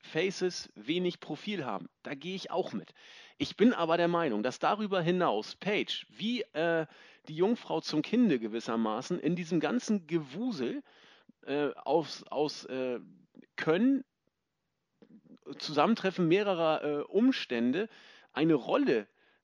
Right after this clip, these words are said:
gefunden hat oder von der Rolle gefunden wurde, die keiner für sie vorgesehen hat,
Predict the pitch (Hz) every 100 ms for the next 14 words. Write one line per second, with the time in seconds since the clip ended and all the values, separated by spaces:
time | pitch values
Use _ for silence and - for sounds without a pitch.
0 | _ 139 - 143 151 147 143 214 147 131
1 | - 170 160 127 170 156 143 139 151 147
2 | 139 127 208 190 175 139 139 - 226 226
3 | - 185 165 - 262 247 131 120 117 110
4 | -